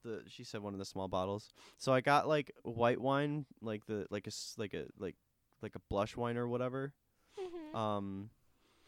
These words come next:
Speaker 1: which, uh, 'cause, um, I,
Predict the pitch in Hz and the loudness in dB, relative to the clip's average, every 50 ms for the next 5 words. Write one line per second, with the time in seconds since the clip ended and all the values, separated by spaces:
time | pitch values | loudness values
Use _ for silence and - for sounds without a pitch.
0 | - - - _ _ _ _ - - 127 120 120 113 107 - - - - - - | -20 -20 -20 _ _ _ _ -20 -14 -4 0 0 0 0 -2 -6 -10 -10 -12 -14
1 | - _ _ _ _ _ _ - 80 101 90 82 76 - - 127 120 110 110 - | -16 _ _ _ _ _ _ -2 0 2 2 2 0 -2 -2 -2 -2 -2 -4 -10
2 | - - _ _ _ _ _ _ _ _ _ _ - 113 110 104 98 92 85 78 | -14 -16 _ _ _ _ _ _ _ _ _ _ -2 0 0 0 0 0 -2 -4
3 | 67 - - - _ _ _ _ _ _ _ _ _ _ _ _ _ _ _ - | -8 -10 -14 -18 _ _ _ _ _ _ _ _ _ _ _ _ _ _ _ -20
4 | - - - - | -14 -12 -12 -10